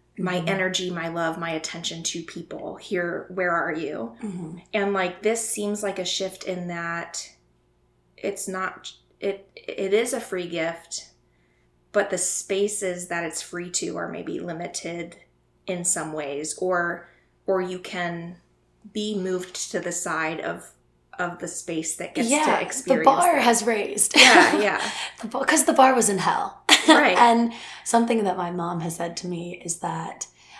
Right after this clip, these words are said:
Speaker 2: not just in romantic relationships, but in general, I,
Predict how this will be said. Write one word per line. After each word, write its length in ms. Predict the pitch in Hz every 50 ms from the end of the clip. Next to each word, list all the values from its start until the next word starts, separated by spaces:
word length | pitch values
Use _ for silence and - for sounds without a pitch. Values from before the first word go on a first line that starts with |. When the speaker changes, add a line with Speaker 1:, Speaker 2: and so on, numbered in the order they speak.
| - -
Speaker 2:
not 180 | 262 285 302
just 200 | 294 - - -
in 60 | 180 170
romantic 420 | - 165 175 180 170 - 180 -
relationships, 640 | - - - 170 - 196 180 160 - 165 - - -
but 140 | - - -
in 120 | 180 180
general, 480 | 180 233 277 285 262 220 196 190 180 - -
I, 440 | 185 180 175 175 175 170 170 170